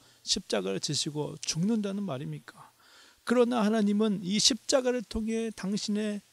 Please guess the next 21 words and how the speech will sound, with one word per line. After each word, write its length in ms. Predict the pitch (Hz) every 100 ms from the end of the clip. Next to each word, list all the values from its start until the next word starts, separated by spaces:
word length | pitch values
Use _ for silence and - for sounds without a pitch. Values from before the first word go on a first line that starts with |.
| -
전능함을 880 | - 147 208 262 202 208 202 233 254
보여주셨습니다. 1080 | - 170 220 214 185 202 - 233 196 135 127 _ - _
그 140 | - 196
말은 460 | 208 175 202 131 - _ _ -
고통과 920 | 185 - - 233 220 214 208 160 147 -
죽음 460 | - 185 269 269
속에 600 | 240 - 196 143 139 127
하나님의 500 | - 226 233 220 233 196
전능을 640 | - 180 247 262 262 269
발견할 680 | 220 165 175 190 180 175 220 - - -
그 160 | -
힌트가 760 | 202 - 311 - - 208 214 240
있다는 440 | 175 - 240 208
것을 340 | 190 165 185 202 - -
우리는 300 | 214 240 262
깨달아야 460 | 214 311 277 254 208
하는 160 | 170 160
것입니다. 600 | 139 117 101 - - _ _ _ _ _ _ _ -
한 240 | - 226
목사님의 480 | 156 - 196 170 170
고백입니다. 800 | - 127 135 117 101 113 - -